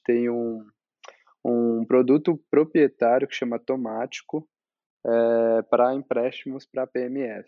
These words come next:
né, pequenas e médias empresas. Então, se a empresa quer, pô, é uma, um mercadinho da esquina, uma padaria, pô,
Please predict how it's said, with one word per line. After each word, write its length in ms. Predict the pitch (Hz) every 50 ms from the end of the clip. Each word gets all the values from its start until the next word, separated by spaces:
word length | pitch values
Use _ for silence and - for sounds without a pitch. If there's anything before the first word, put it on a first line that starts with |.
| _ _
né, 180 | - 110 107 104 -
pequenas 400 | 110 - - 113 110 113 110 117
e 60 | 117
médias 340 | 113 110 110 113 113 113 127
empresas. 420 | 131 - _ 104 101 101 101 101
Então, 240 | 101 104 - 113 113
se 140 | - - 127
a 60 | 127
empresa 440 | 123 - - 127 135 135 143 143 139
quer, 300 | - 147 139 135 131 - _
pô, 360 | 143 135 123 117 113 107 110
é 160 | 110 110 113
uma, 800 | 117 120 123 127 127 127 123 127 131 127 123 123 117 113 113 117 - _ _ _ _ _ _
um 40 | -
mercadinho 600 | 131 127 135 135 151 139 131 117 139 143 143 139
da 60 | 143 139
esquina, 580 | - - - 120 120 131 139 139 131 117 110
uma 240 | 113 117 120 131 135
padaria, 720 | - - 156 156 151 131 117 117 127 139 139 123 113 104 -
pô, 240 | - 123 113 110